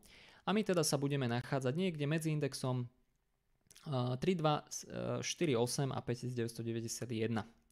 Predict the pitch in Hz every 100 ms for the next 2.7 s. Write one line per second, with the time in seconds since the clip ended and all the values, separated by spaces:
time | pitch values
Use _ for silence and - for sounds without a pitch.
0 | - 120 117 113 147 143 - 127 190 226
1 | - - - - - - - - 117 120
2 | 120 117 127 - 220 220 -